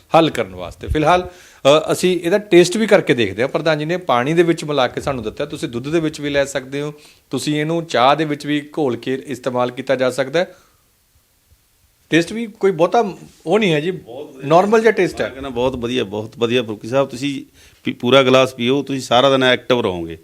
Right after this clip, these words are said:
Speaker 2: ਜਿੰਨੀਆਂ ਬਾਕੀ ਵੀਡੀਓ ਬਣਾਉਣ ਜਾਓਗੇ ਨਾ, ਤੁਸੀਂ ਆਪ ਕਹੋਗੇ ਵੀ ਯਾਰ ਗੱਲ ਹੀ ਹੋਣਗੇ,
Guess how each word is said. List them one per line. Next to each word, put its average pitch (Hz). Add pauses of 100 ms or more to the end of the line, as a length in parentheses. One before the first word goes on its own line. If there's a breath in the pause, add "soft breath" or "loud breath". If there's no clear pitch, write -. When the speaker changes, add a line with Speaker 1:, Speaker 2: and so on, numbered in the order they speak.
(380 soft breath)
Speaker 2:
ਜਿੰਨੀਆਂ 123
ਬਾਕੀ 120
ਵੀਡੀਓ 139
ਬਣਾਉਣ 127
ਜਾਓਗੇ 131
ਨਾ, 143 (480 loud breath)
ਤੁਸੀਂ 151
ਆਪ 156
ਕਹੋਗੇ 147
ਵੀ 156
ਯਾਰ 156
ਗੱਲ 139
ਹੀ 147
ਹੋਣਗੇ, 135